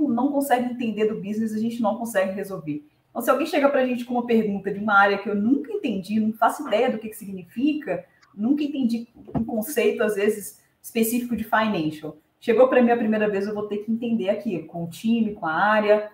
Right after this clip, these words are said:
vou ter que buscar fora também, no Google, et cetera, pra eu entender mais o contexto e poder apoiar. Às vezes eu não vou conseguir me aprofundar tanto, porque eu não sou especialista naquela área, mas com o apoio do, do time que vai estar junto com a gente,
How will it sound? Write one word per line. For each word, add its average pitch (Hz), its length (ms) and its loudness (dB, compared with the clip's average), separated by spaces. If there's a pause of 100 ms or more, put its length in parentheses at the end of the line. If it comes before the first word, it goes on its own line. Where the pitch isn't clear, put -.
vou 185 100 -8
ter 196 120 -6
que 202 100 -8
buscar - 420 -2
fora 190 260 4
também, 180 520 -2
no 170 100 -4
Google, 175 480 -2
et 170 120 -4
cetera, 170 400 -2
pra 226 140 -2
eu 226 40 4
entender 226 320 0
mais 208 240 4
o - 40 -6
contexto 202 440 -8
e - 80 -20
poder 208 220 -4
apoiar. 214 500 -2 (240)
Às 185 140 0
vezes 190 140 -2
eu 202 40 -4
não 202 100 0
vou 233 100 0
conseguir 269 240 -2
me 269 80 0
aprofundar 285 560 2
tanto, 233 320 0
porque - 240 -18
eu 165 40 -10
não 180 100 -10
sou 196 120 -8
especialista 202 720 -2
naquela 247 360 2
área, 156 360 2 (340)
mas 170 200 4
com 226 180 -4
o 269 60 10
apoio 214 400 6
do, 185 100 -2
do 175 180 -4
time 175 400 -8
que - 80 -14
vai 180 80 2
estar 180 220 6
junto 226 260 0
com 240 60 4
a 196 80 6
gente, 175 420 -6